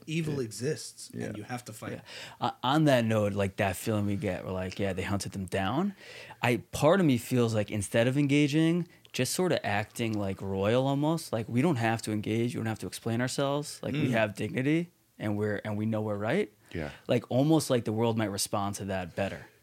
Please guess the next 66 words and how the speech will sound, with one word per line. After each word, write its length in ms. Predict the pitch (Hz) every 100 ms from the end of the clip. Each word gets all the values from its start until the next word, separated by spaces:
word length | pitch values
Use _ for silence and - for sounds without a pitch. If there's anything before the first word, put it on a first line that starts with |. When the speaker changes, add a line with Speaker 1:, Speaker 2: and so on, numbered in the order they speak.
| -
Speaker 1:
Yes. 140 | 135
Speaker 2:
Well, 200 | 127 120 104
it's 160 | 120
a 20 |
Speaker 3:
Instead 380 | 120 107 120 143
Speaker 2:
con-, 60 | 139
Speaker 3:
of 40 | 123
getting 240 | 127 117
Speaker 2:
it 40 |
Speaker 3:
into 140 | 117 110
Speaker 2:
could 40 | 107
Speaker 3:
the 40 |
Speaker 2:
go 20 | 110
Speaker 3:
muck 100 | 120
Speaker 2:
one 80 | 123
of 40 |
Speaker 3:
with 80 | 101
Speaker 2:
two 60 | 127
Speaker 3:
everyone. 300 | 110 101 90
Speaker 2:
ways. 200 | 95 98
<laughs> 320 | 120 117 -
Speaker 3:
Yeah. 240 | 120 107 110 - - -
Speaker 2:
It 80 | 101
could 140 | 113
either 220 | 101 123 120
be 200 | 98 120
like, 320 | 104 92 85
"Yeah, 280 | - 120 82
yeah, 160 | 98 107
that 160 | 95
is 220 | 95 98 -
true." 400 | - 110 90 82
You 100 | 82
know, 60 | 82
there's 140 | 78
a 20 | 76
part 240 | - 80
of 80 | 76
you 60 | 76
that's 160 | 71
just 220 | - - 73
like, 260 | 65 58 - _ - - - - - - _ _ -
"I'm 100 | 90
not 140 | 90
gonna 120 | 90
bring 200 | 73 85 85
myself 440 | 82 - 71 -
down 340 | 76 73 69 65
to 100 | 64
this 200 | 65 -
level 400 | 73 73 73 -
of," 220 | 73 69
like, 160 | 76 69
there's 220 | 71 69
a 40 | 71
Pirkei 320 | - 76 73
Avos 380 | 71 65 62 -
about, 300 | 60 65 58
like, 100 | 62
rolling 360 | 69 71 69 67
around 360 | 67 69 69 69
in 100 | 65
the 80 |
dirt 340 | 58 67 71 -
with 120 |
Speaker 1:
Mm-hmm. 60 | 58